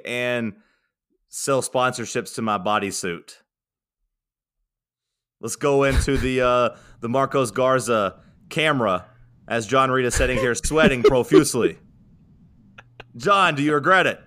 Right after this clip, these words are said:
Speaker 1: Yes. Yes, that championship was not worth it, but don't say guilty, say Garza.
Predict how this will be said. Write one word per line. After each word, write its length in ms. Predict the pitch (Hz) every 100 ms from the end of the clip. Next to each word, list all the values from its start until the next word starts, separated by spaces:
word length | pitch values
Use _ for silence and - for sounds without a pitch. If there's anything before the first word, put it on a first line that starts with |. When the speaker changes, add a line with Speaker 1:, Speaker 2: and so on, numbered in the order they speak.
| -
Speaker 1:
Yes. 540 | 101 117 92 - - - -
Yes, 320 | 120 104 85
that 160 | 117 98
championship 560 | 131 127 127 - 131
was 160 | 113 104
not 380 | 123 135 123 120
worth 300 | 123 117 107
it, 200 | 90 95
but 340 | 110 104 - _ - 170 - - - - 143
don't 180 | 147
say 220 | 135 139 123
guilty, 340 | 135 120 113
say 220 | 104 120
Garza. 520 | 113 117 104 90 73